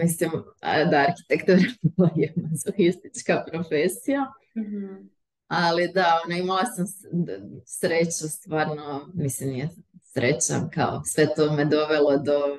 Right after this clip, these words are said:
Speaker 2: Mhm.
Speaker 1: e, moje drage mentorice, profesorice Mije Roth, e, s kojom sam onda radila još pet godina nakon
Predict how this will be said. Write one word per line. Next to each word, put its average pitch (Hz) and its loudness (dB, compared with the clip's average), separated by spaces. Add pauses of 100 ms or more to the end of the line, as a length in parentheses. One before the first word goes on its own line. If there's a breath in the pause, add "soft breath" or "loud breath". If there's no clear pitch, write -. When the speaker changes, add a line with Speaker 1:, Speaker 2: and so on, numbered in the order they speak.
(100)
Speaker 2:
Mhm. 123 -8
Speaker 1:
e, 131 -2 (840)
moje 151 4
drage 151 4
mentorice, 156 2
profesorice 147 -4
Mije 139 -4
Roth, 160 -2
e, 139 -2
s - -14
kojom 143 -4
sam 139 -8
onda 135 -2 (600 soft breath)
radila 143 4
još - -4
pet 143 0
godina 143 0
nakon 139 -14